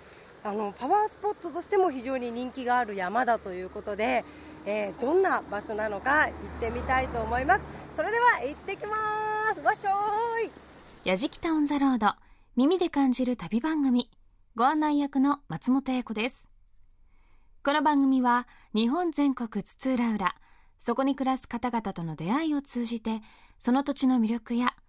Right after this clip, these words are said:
Speaker 2: ゆったりと流れる時間をお届けする旅番組です。さあ、東京の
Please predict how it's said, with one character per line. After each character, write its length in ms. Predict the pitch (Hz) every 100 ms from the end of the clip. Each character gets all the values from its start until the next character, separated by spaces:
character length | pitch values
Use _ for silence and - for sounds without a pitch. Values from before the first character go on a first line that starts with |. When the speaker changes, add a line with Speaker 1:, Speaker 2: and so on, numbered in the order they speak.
| _ _
Speaker 2:
ゆ 140 | 214
っ 40 | 214
た 100 | 247
り 120 | 233
と 80 | 175
流 240 | 165 185
れ 100 | 277
る 100 | 330
時 140 | 285 277
間 240 | 269 262
を 60 | 254
お 80 |
届 320 | 254 254 254 262
け 40 |
す 140 | - 254
る 200 | 262 -
旅 200 | 196 214
番 200 | 302 320
組 200 | 294 262
で 160 | 240 262
す。 200 | - - _ _ - - _ _ - - - - _ - _ -
さ 160 | - 254
あ、 40 |
東 200 | 277 330
京 220 | - 330
の 140 | 302